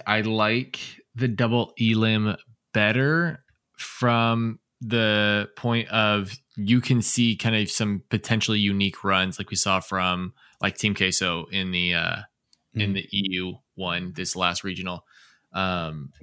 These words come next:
Speaker 1: versus, like, the Swiss, because these top teams get so many chances, you don't see nearly as much, uh, upsets and stuff out of the Swiss for the actual final top eight. The top eight ended up being pretty consistent and stuff for each split.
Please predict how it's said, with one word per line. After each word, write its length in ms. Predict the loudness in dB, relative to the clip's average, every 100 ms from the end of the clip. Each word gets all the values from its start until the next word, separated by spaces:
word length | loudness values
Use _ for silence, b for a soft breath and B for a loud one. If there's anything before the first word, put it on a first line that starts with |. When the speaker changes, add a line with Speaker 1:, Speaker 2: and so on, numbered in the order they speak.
| -20 -20 -20 -20 -20 -14 -2
Speaker 1:
versus, 480 | 2 2 4 4
like, 240 | 4 2 -2 -12 -2
the 80 |
Swiss, 400 | 0 2 2 2
because 400 | 0 0 2 2
these 180 | 2 0
top 220 | 2 0 0
teams 220 | -2 0
get 140 | 0
so 200 | 0 0
many 200 | -2 -4
chances, 680 | -4 -2 -2 -2 -4 -4 -6 b b -4
you 120 | 0
don't 220 | 0 -2
see 540 | -2 2 2 0 -2 -6
nearly 600 | -2 0 0 0 0 -2
as 200 | -4 -6
much, 720 | -4 -4 -2 -4 -4 -6 -10 -14 -6
uh, 320 | -4 -4 -10 -6
upsets 420 | -4 -2 -2 -4
and 100 | -6
stuff 220 | -4 -4 -2
out 140 | -4
of 60 | -4
the 60 | -4
Swiss 540 | -2 0 2 2 0 b b b b _ _
for 400 | 0 2 2 2
the 280 | 0 0 4
actual 360 | 2 2 -2 -4
final 360 | 0 0 0
top 340 | -2 -2 -2 -2
eight. 160 | -2
The 60 | -4
top 260 | -4 0
eight 160 | 0 0
ended 160 | 0 -2
up 60 |
being 180 | -2 -4
pretty 220 | -4 -4
consistent 680 | -4 -6 -4 -4 -6 -6 -10
and 120 | -10
stuff 240 | -6 -6 -6
for 140 | -8
each 260 | -8 -8 -8
split. 380 | -4 -2 -2